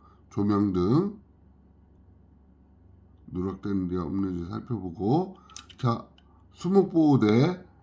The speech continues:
네모 십하고 팔을 이용해서 그리면 편합니다. 다른 영상에서는 수평자하고 직각삼각자를 이용해서 그렸었는데, 요 또 다른 방법으로 그려보고 있는 겁니다.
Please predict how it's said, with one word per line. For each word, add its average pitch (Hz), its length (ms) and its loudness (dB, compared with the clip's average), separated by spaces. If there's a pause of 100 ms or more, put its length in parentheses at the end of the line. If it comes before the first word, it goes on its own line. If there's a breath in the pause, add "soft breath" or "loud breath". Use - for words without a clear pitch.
(100)
네모 113 480 6
십하고 139 840 -2
팔을 175 400 2
이용해서 104 560 2
그리면 95 480 -4
편합니다. 135 920 0 (760 soft breath)
다른 131 340 6
영상에서는 104 1200 2 (360 loud breath)
수평자하고 98 1500 0
직각삼각자를 101 1080 -4
이용해서 92 840 -2
그렸었는데, 98 1000 -4 (360 loud breath)
요 92 240 -4
또 110 320 -4
다른 147 320 -2
방법으로 107 640 -4
그려보고 95 500 -6
있는 90 220 -4
겁니다. 98 720 -4